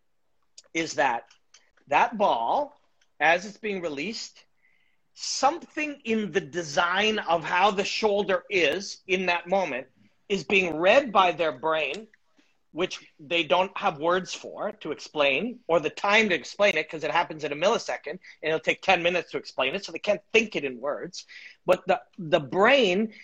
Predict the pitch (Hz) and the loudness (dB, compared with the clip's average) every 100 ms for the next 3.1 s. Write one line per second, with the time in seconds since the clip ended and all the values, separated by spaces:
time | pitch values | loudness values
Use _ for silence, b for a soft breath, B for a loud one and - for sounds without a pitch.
0 | B 175 147 170 156 - 247 240 220 208 | B -8 -2 0 -2 2 2 6 4 4
1 | 220 - _ 165 160 170 202 247 240 214 | 0 -8 _ 0 4 6 6 6 2 2
2 | 175 - 190 190 180 - 196 190 160 220 | 0 0 0 0 -2 -8 -4 -2 -2 -6